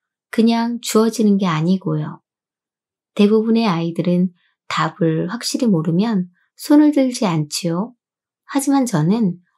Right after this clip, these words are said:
언제나 손을 드는 쪽이에요. 만약 제 답이 틀린다고 해도 선생님이 바로잡아 주실 테니까요. 아니면 손을 들고 '이건 어떻게 풀어야 해요?'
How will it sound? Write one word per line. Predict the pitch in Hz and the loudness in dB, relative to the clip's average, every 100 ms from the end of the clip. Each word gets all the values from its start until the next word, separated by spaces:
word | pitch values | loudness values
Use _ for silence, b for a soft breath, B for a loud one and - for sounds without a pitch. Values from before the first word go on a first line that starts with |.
| b | b
언제나 | - 190 185 202 208 208 208 | 0 0 0 0 2 0 0
손을 | 285 294 285 | 2 4 2
드는 | 269 240 | 0 0
쪽이에요. | 247 240 220 165 - - - _ _ _ _ _ _ | -2 -2 -2 -2 -6 -14 -20 _ _ _ _ _ _
만약 | 202 214 220 226 220 _ | 2 2 2 -4 -8 _
제 | - 214 | -2 0
답이 | 185 170 170 | 0 -2 -4
틀린다고 | - 247 240 208 208 185 | -2 -4 -2 -4 -2 -2
해도 | 156 156 190 240 _ _ _ _ | 0 -2 -2 -6 _ _ _ _
선생님이 | - 285 277 285 226 175 165 - | -4 -2 2 2 4 2 0 -4
바로잡아 | - 185 214 226 208 | -4 -2 0 0 -2
주실 | 190 160 160 147 | -2 -4 -6 -4
테니까요. | 220 226 - 156 151 151 - _ _ _ _ _ _ _ | -4 -4 -6 -6 -6 -8 -12 _ _ _ _ _ _ _
아니면 | - 170 190 208 214 214 220 | -4 0 2 2 0 -2 -4
손을 | 214 262 254 233 | -4 -2 -2 -2
들고 | 190 165 175 202 277 _ _ _ _ _ _ _ _ | -2 0 0 -2 -4 _ _ _ _ _ _ _ _
'이건 | - 214 262 269 - | -4 0 0 0 0
어떻게 | 165 170 269 302 294 | -2 -2 -2 -2 -2
풀어야 | 285 277 262 240 | -4 -2 -2 -4
해요?' | 214 180 175 180 247 | -2 -2 0 0 -2